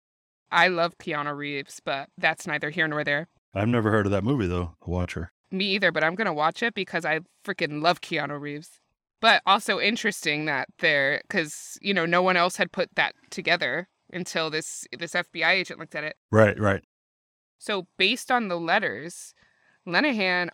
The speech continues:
Speaker 1: didn't believe that the writer was likely to act on his threats, but was most likely just attempting to frighten and upset the Broadduses.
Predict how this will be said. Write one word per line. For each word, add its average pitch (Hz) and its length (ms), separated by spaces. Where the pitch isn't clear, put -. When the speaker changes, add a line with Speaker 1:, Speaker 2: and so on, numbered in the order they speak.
Speaker 1:
didn't 254 320
believe 190 360
that 185 160
the 175 80
writer 170 360
was 180 180
likely 165 400
to - 220
act 147 280
on 165 120
his 147 220
threats, - 680
but 185 140
was 175 200
most 185 420
likely 190 420
just 175 280
attempting 196 580
to - 140
frighten 175 640
and 170 100
upset - 420
the 175 100
Broadduses. - 720